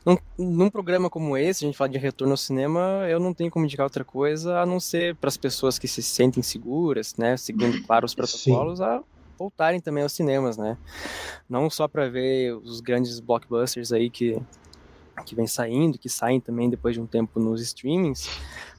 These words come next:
Speaker 1: mas também acompanhar um pouco da produção nacional, produção independente, que foi deixada de lado um pouco durante essa pandemia, né? Muito por causa dessa questão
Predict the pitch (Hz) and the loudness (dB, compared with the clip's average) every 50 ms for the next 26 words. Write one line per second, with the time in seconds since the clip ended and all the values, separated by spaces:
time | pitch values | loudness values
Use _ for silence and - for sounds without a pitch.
0 | _ - 160 - 196 202 214 220 226 240 220 - 220 208 214 202 - 214 196 - | _ -8 -6 -2 0 0 0 0 0 -2 -2 0 0 0 0 -2 -4 -6 -6 -2
1 | 185 190 180 - 175 165 156 - - 165 156 143 - - 135 117 113 120 139 156 | 0 0 2 2 0 -4 -2 0 2 4 4 4 2 0 -6 -4 0 2 2 2
2 | 156 143 - 131 123 - - 127 127 127 120 - 127 120 113 120 123 135 143 - | 2 0 -2 -8 -6 -2 0 2 2 2 0 0 0 0 2 2 2 2 2 0
3 | - - - 165 165 175 175 180 170 - - - - 170 170 170 175 165 - 156 | -6 -8 -4 0 0 2 2 0 -2 -6 -12 -4 -2 0 2 2 2 2 2 2
4 | 147 143 143 131 - 127 127 120 123 127 131 120 - 123 123 123 - - 135 127 | 2 2 2 -2 -2 2 2 4 4 2 0 -4 -2 -2 -2 -2 0 0 0 2
5 | 123 123 131 127 120 - 120 - - - 123 123 120 120 117 117 131 165 180 147 | 2 2 2 2 2 0 -2 -6 -4 0 2 2 2 2 2 0 2 2 2 4
6 | 120 127 151 - _ - - - - - - - - - 120 120 120 113 - - | 2 0 -2 -4 _ -20 -20 -20 -20 -20 -20 -18 -8 -2 0 0 0 0 0 -2
7 | 131 120 - - 117 120 123 - - - 127 123 - - - - 127 - - - | -4 -2 0 2 4 4 4 2 0 0 0 0 0 -2 -4 -4 -4 -4 -2 0
8 | 123 123 120 117 113 | 2 2 2 2 0